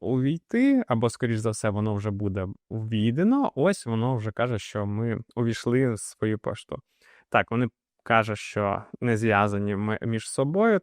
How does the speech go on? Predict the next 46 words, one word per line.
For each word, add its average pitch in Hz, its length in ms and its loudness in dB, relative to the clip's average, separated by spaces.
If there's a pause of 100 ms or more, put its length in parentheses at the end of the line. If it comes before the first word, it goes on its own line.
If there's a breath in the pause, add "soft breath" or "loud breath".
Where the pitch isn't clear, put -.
то - 100 -4
ви 117 40 2
можете 107 460 -2
або 101 440 -2
зв'язати 110 680 0
їх. 233 280 -4 (1400)
Наприклад, 117 580 -2
які, 107 720 0 (140)
е, - 80 -2
т-, - 160 -10
всі 208 300 2
просто 135 500 2
гугловські 120 560 2
якісь 104 220 -6
сервіси. - 640 -6
Та, 147 200 0
нехай 113 280 -2
будуть 104 220 -2
зв'язані. 180 680 2 (600 loud breath)
Супер, 165 680 2
тепер 165 360 2
ми 127 120 4
переходимо 117 680 -2
на 110 260 -2
наш 120 260 -4
канал. - 360 -8
По 113 100 -6
факту, 220 600 2
по 107 80 -12
факту, - 480 -6
це 135 120 -6
вже 123 180 -4
майже 113 300 0
створений 95 500 -2
канал. 180 640 -2
Тепер 107 280 -2
на 104 120 0
Ютубі 107 300 -2
ми 110 160 0
нажимаємо 113 640 -2
на 113 180 2
ось 110 180 0
цю 107 180 -4
пошту 151 400 -4
«Створити 110 500 -2
канал». - 380 -6